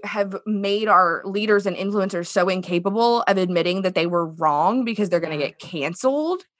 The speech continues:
Speaker 2: Yeah.
Speaker 1: I, I've watched that unfold. I've watched people
Speaker 2: Yeah.
Speaker 1: admit they were wrong and then lose hundreds of thousands of followers.
Speaker 2: Yeah.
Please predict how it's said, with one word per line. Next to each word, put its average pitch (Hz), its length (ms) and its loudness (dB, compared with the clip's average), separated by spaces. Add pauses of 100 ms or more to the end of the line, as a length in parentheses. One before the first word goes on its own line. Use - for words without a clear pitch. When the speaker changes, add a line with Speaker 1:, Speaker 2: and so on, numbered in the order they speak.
(100)
Speaker 2:
Yeah. 160 280 -12 (360)
Speaker 1:
I, 220 120 2
I've 233 280 2
watched 202 400 2
that 208 200 0
unfold. 196 440 0
I've 170 140 -2
watched 175 440 0
people 175 380 -6
Speaker 2:
Yeah. 180 60 -6
Speaker 1:
admit 202 320 -4
they 269 120 0
were 240 160 0
wrong 180 560 0
and 196 160 -4
then 180 200 -4
lose 175 460 -4 (140)
hundreds 202 380 -4
of 185 80 -10
thousands 165 400 -2
of 151 80 -16
followers. - 880 -4
Speaker 2:
Yeah. 165 280 -10